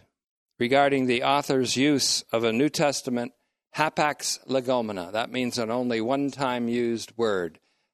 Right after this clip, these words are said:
Hapax legomena, a word that appears only once in all of the New Testament, and that word is character, C H A R A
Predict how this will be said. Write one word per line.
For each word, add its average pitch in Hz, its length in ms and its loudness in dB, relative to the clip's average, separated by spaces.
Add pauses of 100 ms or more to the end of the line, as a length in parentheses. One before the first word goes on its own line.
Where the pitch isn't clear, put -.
(160)
Hapax 143 680 2 (180)
legomena, 110 640 0 (500)
a 107 80 -4
word 127 380 4
that 117 160 2
appears 127 520 2
only 180 320 2
once 143 560 0
in 123 160 -2
all 147 240 2
of 151 100 -4
the 147 100 2
New 147 140 2
Testament, 127 520 -2
and 113 100 -4
that 127 200 -2
word 135 260 4
is 110 320 0
character, 104 920 -2 (420)
C 131 240 0
H 123 260 -2
A 123 220 2
R 113 480 -2 (140)
A 110 500 0